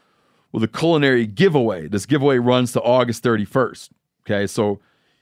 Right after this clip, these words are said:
if you wanna enter the culinary giveaway, go to the meat eater dot com. Okay, you can enter to win. It's a thirty-five hundred dollar value.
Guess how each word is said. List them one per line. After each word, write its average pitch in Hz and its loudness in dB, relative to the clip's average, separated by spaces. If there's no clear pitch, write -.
if 107 -6
you 165 2
wanna 170 4
enter 165 0
the 147 0
culinary 185 0
giveaway, 104 0
go 120 2
to 123 0
the 113 -2
meat 131 0
eater 135 0
dot 113 0
com. 104 -2
Okay, 90 -6
you 104 -2
can 110 0
enter 131 0
to 123 0
win. 120 2
It's 98 -14
a 101 -10
thirty-five 139 -2
hundred 120 -2
dollar 110 0
value. 92 -6